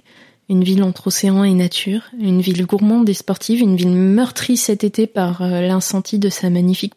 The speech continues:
forêt de Chiberta. Je vous mettrai le lien vers une petite vidéo qui montre l'ampleur des dégâts, euh, avec un petit peu de recul. Je me suis dit que ça pouvait être intéressant et puis voilà, que vous voyez un peu de quoi je parle. Anglette, c'est ma ville.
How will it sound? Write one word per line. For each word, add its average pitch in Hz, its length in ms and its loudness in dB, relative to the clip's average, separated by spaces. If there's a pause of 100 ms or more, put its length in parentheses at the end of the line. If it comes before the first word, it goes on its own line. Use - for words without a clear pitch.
forêt 202 240 0
de 185 80 2
Chiberta. 180 560 -2 (540)
Je 233 60 -2
vous 220 60 4
mettrai 208 280 2
le 208 80 4
lien 226 200 4
vers 226 120 2
une 185 180 2
petite 233 320 -4
vidéo 214 340 2
qui 208 180 -2
montre 202 280 2
l'ampleur 208 360 2
des 202 120 -2
dégâts, 185 240 0
euh, 190 580 0
avec 180 300 -2
un 180 80 0
petit - 160 -6
peu - 140 -4
de 208 80 2
recul. 208 340 0 (340)
Je - 140 0
me 185 160 2
suis 185 180 -2
dit 190 60 -2
que - 80 -8
ça 202 140 0
pouvait 196 340 0
être 185 300 0
intéressant 185 720 2
et 180 120 2 (280)
puis 180 160 -4
voilà, 190 260 -2
que - 160 -8
vous 180 200 -4
voyez 175 220 2
un 175 120 2
peu 202 120 0
de 190 100 -2
quoi - 140 -2
je - 100 -4
parle. 202 320 -2 (1500)
Anglette, 190 320 0
c'est 220 120 0
ma 180 160 2
ville. 180 260 -2